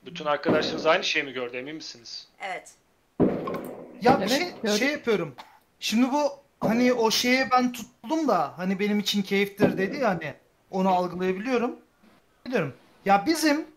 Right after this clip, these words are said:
Speaker 3: e, durduk yere bu şehrin, e, faydasına olan bir iş yaptığımızı biliyorsunuz, duydunuz. Ve buraya ayrıca böyle bir olağan dışı bir olay olduğunda yardım etmeye geldiğimizi de gördünüz.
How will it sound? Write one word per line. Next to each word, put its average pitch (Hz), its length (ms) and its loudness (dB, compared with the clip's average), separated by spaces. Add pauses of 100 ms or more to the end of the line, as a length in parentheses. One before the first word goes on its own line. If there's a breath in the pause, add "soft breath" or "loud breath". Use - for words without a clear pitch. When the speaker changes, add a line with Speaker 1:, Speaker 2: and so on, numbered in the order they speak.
(240)
Speaker 3:
e, - 40 -18 (440)
durduk 247 400 0
yere 262 220 4
bu 262 80 -4
şehrin, 269 540 2
e, 214 520 2
faydasına 233 1000 2
olan 247 420 4
bir 262 160 -4
iş 247 220 -4
yaptığımızı 247 560 0
biliyorsunuz, 220 580 -2
duydunuz. 196 560 -4 (420)
Ve 196 140 0
buraya 311 300 6
ayrıca 269 680 4 (120)
böyle 240 280 2
bir 262 40 -2
olağan 262 420 4
dışı 254 220 -4
bir 262 40 -4
olay 254 300 4
olduğunda 254 480 0
yardım 233 340 4
etmeye 277 280 -4
geldiğimizi 240 800 -2
de 349 100 0
gördünüz. 202 600 -2